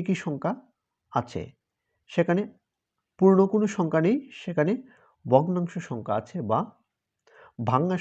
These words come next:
সংখ্যা আছে। সেটি হচ্ছে one by two, two by three, three by four, four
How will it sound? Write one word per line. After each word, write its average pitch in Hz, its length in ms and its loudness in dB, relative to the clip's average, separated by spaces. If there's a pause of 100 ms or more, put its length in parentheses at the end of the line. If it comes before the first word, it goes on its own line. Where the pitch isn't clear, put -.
সংখ্যা 104 340 -8
আছে। - 200 -16 (360)
সেটি 208 280 2
হচ্ছে 202 220 -2 (1200)
one 151 180 8
by 156 100 8 (100)
two, 156 140 4 (2250)
two 160 200 4
by 143 100 10 (180)
three, 147 240 4 (1120)
three 151 280 4
by 151 100 8 (160)
four, 139 200 2 (1400)
four 165 180 6